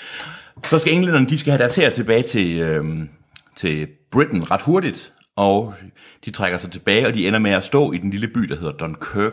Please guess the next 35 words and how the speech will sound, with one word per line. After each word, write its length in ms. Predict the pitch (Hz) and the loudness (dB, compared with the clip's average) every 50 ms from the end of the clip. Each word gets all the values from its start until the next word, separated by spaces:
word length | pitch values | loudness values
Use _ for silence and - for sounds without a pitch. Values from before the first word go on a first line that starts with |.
| - | -4
op 220 | - 65 - - - | -8 -10 -10 -10 -12
ved 60 | - | -18
kanalkysten. 800 | - - 87 82 82 80 76 71 71 - 67 65 - - - - _ _ _ _ _ - - - - - - - _ - | -14 -10 -8 -6 -6 -6 -6 -8 -12 -16 -18 -18 -18 -20 -20 -20 _ _ _ _ _ -20 -20 -20 -20 -20 -20 -14 _ 0
Øhm, 320 | 101 101 95 95 95 95 - - | 2 4 4 4 4 2 0 -2
og 180 | - 95 92 87 | 0 0 0 0
forfulgt 480 | - 107 101 - - 135 131 110 - 78 | 0 -2 -4 0 2 2 2 2 2 -4
af 60 | 78 | -6
de 100 | 85 80 | -6 -8
tyske 380 | - - - 95 80 - 73 71 | -8 -6 -6 -8 -8 -8 -10 -12
styrker, 540 | 71 - 80 76 67 65 69 - - - - - | -10 -6 -6 -6 -6 -6 -8 -12 -14 -16 -12 -6
hvor 80 | 85 85 | -6 -4
de 120 | 82 82 | -4 -4
laver 260 | 82 80 80 78 78 | -2 -2 -2 -2 -2
sig, 140 | 76 - 65 | -4 -6 -10
hvor 140 | - 71 78 | -10 -6 -2
England 300 | 69 82 85 85 82 78 | -2 0 0 0 -2 -4
trækker 240 | 76 - 80 76 78 | -4 -4 -4 -4 -4
sig 100 | - 80 82 | -4 -2 -2
langsomt 360 | 85 101 101 - - - - | 0 0 -2 -2 -4 -6 -8
tilbage, 360 | - - - 104 117 131 131 | -6 -2 0 2 2 2 2
mens 380 | 120 117 107 - - - - - - - - - - - - | 2 2 0 0 -4 -8 -18 -18 -18 -18 -18 -20 -20 -12 -8
de 100 | 98 92 87 | -6 -4 0
holder 260 | 101 101 90 76 71 | 0 0 0 0 -2
kæmper 540 | - - 110 98 95 90 92 80 73 - - _ - - - | -2 0 0 2 2 2 0 -2 -2 -6 -14 _ -18 -12 -8
mod 140 | 90 90 80 | -6 -4 -2
tyskerne, 280 | 131 127 123 104 - 92 | 0 2 2 2 2 0
mm. 40 | 87 | 0
samtidig 300 | - 90 87 - 87 85 | -2 -6 -6 -6 -6 -6
med, 80 | 82 80 | -6 -6
at 60 | 80 | -8
de 40 | 78 | -8
flygter 340 | - - 82 78 - - | -8 -8 -8 -8 -6 -8
op 120 | 71 71 - | -10 -10 -10
mod 100 | 73 - | -12 -16
kysten. 400 | - - - - - - _ _ | -16 -18 -20 -20 -20 -20 _ _